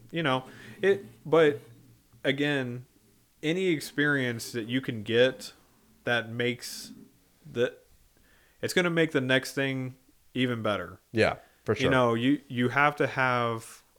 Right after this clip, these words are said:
Speaker 1: it, it's not just sweat equity in your instrument, sweat equity in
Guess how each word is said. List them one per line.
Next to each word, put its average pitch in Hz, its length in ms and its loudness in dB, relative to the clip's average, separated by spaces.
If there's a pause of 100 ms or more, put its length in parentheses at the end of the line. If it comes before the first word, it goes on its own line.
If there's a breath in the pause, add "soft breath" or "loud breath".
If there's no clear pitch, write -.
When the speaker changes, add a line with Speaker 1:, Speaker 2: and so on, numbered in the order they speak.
Speaker 1:
it, - 260 -4
it's - 140 -8
not 180 180 -2
just 151 160 -2
sweat 151 200 0
equity 143 400 0
in 117 80 -4
your 110 160 -6
instrument, 123 380 -8
sweat 151 240 -2
equity 143 440 0
in 117 280 -4